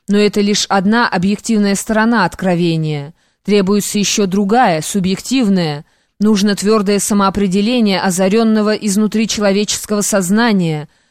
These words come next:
Нужно то внутреннее откровение, без коего человек не может праведно судить о земном явлении Христа. Именно это внутреннее откровение имеется в виду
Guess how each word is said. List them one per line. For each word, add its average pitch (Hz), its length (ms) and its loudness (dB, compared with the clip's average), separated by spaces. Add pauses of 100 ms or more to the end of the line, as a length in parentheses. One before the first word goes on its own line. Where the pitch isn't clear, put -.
(220)
Нужно 214 400 2
то 226 160 0
внутреннее 208 640 0
откровение, 208 680 0
без 196 220 -4
коего 226 320 0
человек 214 500 0
не 214 100 2
может 214 380 0
праведно 196 460 0
судить 190 460 -2
о 208 80 2
земном 202 400 2
явлении 190 540 0
Христа. 175 720 -2 (580)
Именно 208 400 2
это 208 400 0
внутреннее 196 640 0
откровение 196 800 0 (240)
имеется 240 500 0
в 220 60 2
виду 220 440 0